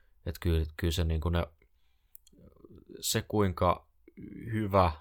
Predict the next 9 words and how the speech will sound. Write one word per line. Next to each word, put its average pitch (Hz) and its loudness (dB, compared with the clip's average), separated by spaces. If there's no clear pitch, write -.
aikaansaava 82 0
ja 80 0
jaksava 85 0
ja, 78 0
ja 80 -2
superihminen 82 0
pitäisi 80 -2
olla, 87 2
että, - -6